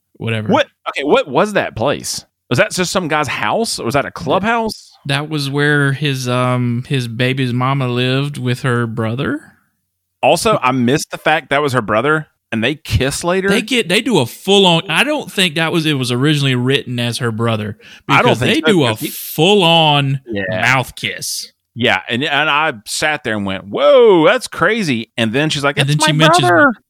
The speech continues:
Speaker 1: brother later, because the way they're leaving the police station earlier, because that's one of the people he interrogates earlier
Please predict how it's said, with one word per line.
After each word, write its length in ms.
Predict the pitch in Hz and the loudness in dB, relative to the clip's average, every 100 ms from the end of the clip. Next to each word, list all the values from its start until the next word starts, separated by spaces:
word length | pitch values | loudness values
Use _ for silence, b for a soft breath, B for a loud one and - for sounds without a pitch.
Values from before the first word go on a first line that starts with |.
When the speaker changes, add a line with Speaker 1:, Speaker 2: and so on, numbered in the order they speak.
| _ - | _ -2
Speaker 1:
brother 400 | 151 151 160 131 | 0 2 2 2
later, 320 | 123 120 120 139 | 2 2 0 0
because 380 | 147 135 160 147 | -2 0 0 0
the 120 | 143 | 0
way 180 | 160 180 | 2 2
they're 180 | 175 151 | 0 0
leaving 440 | 170 180 165 147 | 0 0 -2 0
the 140 | 139 123 | 0 -2
police 320 | - 175 - | -2 -2 0
station 400 | 165 135 - 120 | -2 -2 -4 -6
earlier, 360 | 131 135 123 | -4 0 0
because 300 | 117 113 123 | -2 -2 -2
that's 160 | 123 147 | -2 -2
one 120 | 143 | -2
of 40 | 131 | -2
the 60 | 120 | 0
people 300 | 151 135 123 | -2 0 0
he 80 | 117 | 0
interrogates 640 | - 160 180 139 107 107 | -2 -4 -4 -4 -6 -4
earlier 400 | 117 113 110 | -4 -2 -2